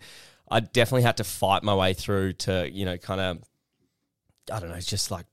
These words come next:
be in any kind of sport things. Um, s-, but I was really super passionate about it. So continued that coming out of school and, uh, obviously started a business with a mate, Gab.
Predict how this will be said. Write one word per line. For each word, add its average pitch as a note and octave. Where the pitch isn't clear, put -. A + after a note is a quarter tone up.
be G#2+
in G#2+
any G#2
kind G2
of F#2
sport -
things. B2+
Um, G#2+
s-, -
but B2+
I -
was B2+
really D#3+
super D#3
passionate B2
about A2+
it. F#2
So A2+
continued D3
that -
coming G#2+
out G2+
of G2+
school G2
and, F#2+
uh, F#2+
obviously G2
started G2
a F2
business F#2+
with F#2
a -
mate, F#2
Gab. F#2+